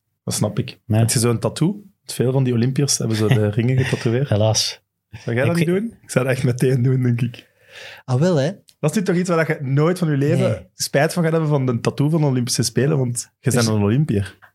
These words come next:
Speaker 3: ik, ik, ik heb altijd anti-tattoo geweest.
Speaker 1: <laughs>
Speaker 3: En nu dat mijn zoon geboren is, denk ik daar toch over na. En als ik ooit op de Olympische Spelen kom, <laughs> dan zet ik dat ook. Maar dat laatste wordt zeer moeilijk, denk
Speaker 1: Oké,
Speaker 3: ik.
Speaker 1: maar volgende weddenschap is nu een tattoo, hè. Dat heb je nu wel gezegd, hè?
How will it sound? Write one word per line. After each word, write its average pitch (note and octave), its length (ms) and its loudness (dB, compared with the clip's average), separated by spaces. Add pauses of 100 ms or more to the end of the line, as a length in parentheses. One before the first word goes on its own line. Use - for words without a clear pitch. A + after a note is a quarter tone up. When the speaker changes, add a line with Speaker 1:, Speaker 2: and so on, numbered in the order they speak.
Speaker 3:
ik, A#2+ 180 -4
ik, D#3 200 -2
ik D3+ 160 2
heb C#3+ 140 -2
altijd F3+ 320 0
anti-tattoo D#3+ 600 0
geweest. G#3 600 0 (160)
Speaker 1:
<laughs> - 240 -14
Speaker 3:
En C3+ 180 -2
nu D#3+ 400 2
dat C#3+ 200 0
mijn C#3+ 220 4
zoon D3 320 2
geboren D#3+ 440 0
is, G#3+ 160 -2
denk D3 300 0
ik A#2 160 -2
daar A#2+ 260 0
toch F#3+ 200 -2
over F3+ 280 0
na. E3 360 0 (220)
En C#3 140 2
als C3+ 120 4
ik - 180 -4
ooit E3 200 2
op D#3 100 0
de D3+ 60 2
Olympische D3+ 380 2
Spelen D#3 400 0
kom, D#3 340 2 (120)
<laughs> - 160 -10
dan D3 140 2
zet C3+ 200 0
ik C#3+ 120 0
dat C#3 280 0
ook. - 380 0 (200)
Maar F#3+ 140 0
dat F3 120 2
laatste G3+ 640 0
wordt G#3+ 240 0
zeer G3 280 0
moeilijk, F3 360 0
denk C#3+ 180 -2
Speaker 1:
Oké, B2 80 2
Speaker 3:
ik. A#2+ 60 0
Speaker 1:
maar A#2 180 0
volgende A2+ 320 0
weddenschap A#2 480 0
is A#2 140 -2
nu A2+ 160 2
een A2 100 0
tattoo, G#2+ 300 -2
hè. G2+ 80 2
Dat F#2+ 100 0
heb F#2+ 80 -10
je - 100 -4
nu G2 100 2
wel G#2 120 2
gezegd, F#2+ 360 -2
hè? G#2+ 80 0